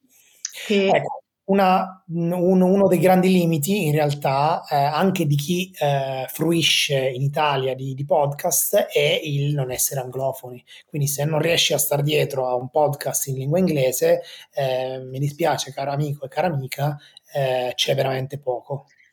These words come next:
Speaker 1: No,
Speaker 2: Quindi
Speaker 1: anche perché, sa-, allora, ci sta che io, per esempio, eh, podcast, novanta per cento, a parte questi che ti ho citato,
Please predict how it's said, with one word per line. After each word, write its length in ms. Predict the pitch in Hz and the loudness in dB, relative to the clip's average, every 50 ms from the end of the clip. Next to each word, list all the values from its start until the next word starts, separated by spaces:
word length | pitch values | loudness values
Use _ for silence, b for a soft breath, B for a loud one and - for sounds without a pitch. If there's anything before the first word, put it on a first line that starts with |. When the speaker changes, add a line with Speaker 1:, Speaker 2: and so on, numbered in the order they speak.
| b - | b -6
Speaker 1:
No, 100 | - 277 | -2 0
Speaker 2:
Quindi 220 | 285 269 233 208 202 | 2 4 4 2 2
Speaker 1:
anche 180 | 202 208 - 208 | 2 0 -2 -2
perché, 260 | 202 208 202 - 190 | -2 -2 -2 -2 -2
sa-, 160 | 175 180 165 - | -2 -2 -4 -2
allora, 340 | 190 175 175 170 170 170 | -2 -2 -2 -2 -2 -2
ci 160 | - - - 202 | -4 -4 -6 -6
sta 360 | 208 - - 202 208 240 226 - | -6 -2 0 0 0 0 0 0
che 60 | 202 | -2
io, 520 | 190 185 190 202 208 202 - 196 196 202 | 0 0 0 0 0 -2 -2 -2 -2 -2
per 100 | 202 190 180 | -2 -4 -6
esempio, 720 | 180 190 196 190 202 202 - 180 180 180 175 170 - - | -4 -2 -2 -2 -2 -4 -4 -2 -2 0 0 -2 -4 -8
eh, 140 | 170 170 170 | -10 -10 -4
podcast, 880 | - 202 202 202 202 - 220 226 220 - - 226 226 233 226 - - - 170 | -2 0 0 0 -2 -4 -4 -4 -4 -4 -4 0 0 0 0 -2 -6 -14 -12
novanta 360 | 170 170 170 175 185 - 190 | -8 -6 -6 -6 -4 -6 -8
per 100 | 190 190 - | -10 -8 -8
cento, 280 | - 208 196 196 190 | -4 -2 -2 -2 -4
a 40 | 175 | -8
parte 280 | - 170 160 - 180 180 | -8 -10 -12 -12 -12 -10
questi 260 | 196 196 - - 202 | -10 -10 -10 -12 -18
che 80 | - | -16
ti 100 | 202 - | -14 -12
ho 60 | 190 190 | -12 -10
citato, 480 | 190 - - 208 202 208 208 220 226 | -10 -6 -4 -2 -2 -2 -2 -4 -6